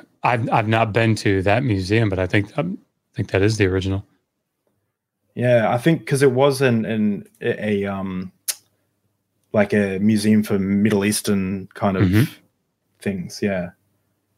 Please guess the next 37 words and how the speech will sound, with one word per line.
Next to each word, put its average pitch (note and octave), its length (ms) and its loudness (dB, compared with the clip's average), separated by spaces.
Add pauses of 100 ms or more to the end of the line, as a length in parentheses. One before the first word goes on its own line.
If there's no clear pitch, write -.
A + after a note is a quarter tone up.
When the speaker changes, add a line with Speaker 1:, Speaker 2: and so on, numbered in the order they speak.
(100)
Speaker 2:
but A#2+ 220 4
yeah, B2+ 360 4
it's, A#2 300 -2
it G#2+ 280 2
looked, C3 260 2
it A2+ 200 0
looked B2+ 200 0
so D3 160 4
similar C#3+ 380 0
when A2 120 2
I G#2+ 60 2
first A2 300 -2
saw A2 60 0
Speaker 1:
Yep, A2+ 80 4
Speaker 2:
the G2+ 60 -4
channel. D3 240 0
Speaker 1:
that's A2 80 0
Speaker 2:
I - 20 0
was G#2+ 60 -4
Speaker 1:
what A2 80 4
Speaker 2:
like, B2+ 100 2
Speaker 1:
it - 20 4
Speaker 2:
"Oh, E3 60 2
Speaker 1:
is. C#3+ 100 0
Speaker 2:
that A2 100 -10
must - 220 -12
be." A#2+ 160 -4 (440)
Speaker 1:
That's - 220 -12
exactly C3+ 420 0
Speaker 2:
<laughs> - 20 2
That's A2 120 2
Speaker 1:
what G2+ 80 2
it - 0 -
Speaker 2:
so G2+ 40 0
Speaker 1:
is. G2 120 -2
Speaker 2:
cool. F3 80 2
Speaker 1:
Yep. - 180 -2